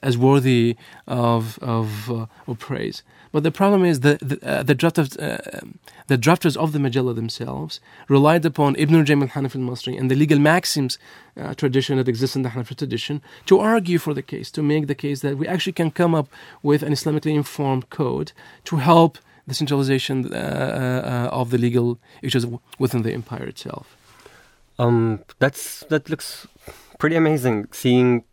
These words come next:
Speaker 2: um, the legal transformation in early mo-, early modern period and modern period. Um, the scholarship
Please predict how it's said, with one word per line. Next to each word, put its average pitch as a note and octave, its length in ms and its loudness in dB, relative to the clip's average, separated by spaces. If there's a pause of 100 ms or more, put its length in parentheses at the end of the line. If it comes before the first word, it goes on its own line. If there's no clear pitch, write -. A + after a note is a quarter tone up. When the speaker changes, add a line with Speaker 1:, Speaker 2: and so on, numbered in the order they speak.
(180)
Speaker 2:
um, A2 460 -2 (320)
the A2+ 80 -2
legal A#2 260 2
transformation G#2+ 640 -2
in G#2+ 160 0
early A2+ 220 2
mo-, A2 240 -4
early B2 220 2
modern G#2 340 -2
period G2 280 -2
and F#2 160 -4
modern G#2+ 340 0
period. F#2+ 500 0 (640)
Um, G2+ 500 -2 (800)
the A#2 140 -2
scholarship - 580 0